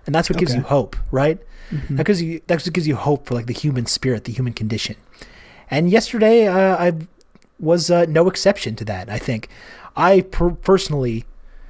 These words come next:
Speaker 1: took a lot of strength and inspiration from some of the heroes that really stepped to the plate yesterday.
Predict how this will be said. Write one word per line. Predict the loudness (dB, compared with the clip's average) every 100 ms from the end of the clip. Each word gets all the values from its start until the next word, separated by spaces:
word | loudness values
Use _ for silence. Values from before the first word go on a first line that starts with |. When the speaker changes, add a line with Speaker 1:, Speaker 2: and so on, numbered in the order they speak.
| -20 -20 -8
Speaker 1:
took | -4 2
a |
lot | 4 4
of | 2 -4 -10
strength | -8 -4 0 0 -2 -8 -14 -18 -10 0
and | 2 2
inspiration | 0 -2 0 0 -2 -6 -10 -16 -20 -20 -20 -20 -20 -20 -4
from | -2 2
some | 2
of | 2
the |
heroes | 2 4 4 4 0
that | -2
really | 0 0 0
stepped | 0 -4 -4
to |
the | -8
plate | -4 -2 -2
yesterday. | -2 -4 -4 -6 -8